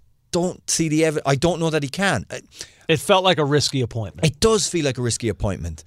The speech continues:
Speaker 1: And for Everton, a lot of the things that have happened since, and we'll go on to some of the other signings, but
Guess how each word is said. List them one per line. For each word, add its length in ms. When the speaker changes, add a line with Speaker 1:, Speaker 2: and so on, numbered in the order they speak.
Speaker 1:
And 240
for 160
Everton, 640
a 100
lot 200
of 80
the 80
things 340
that 120
have 140
happened 320
since, 240
and 80
we'll 100
go 80
on 120
to 60
some 200
of 40
the 60
other 140
signings, 380
but 180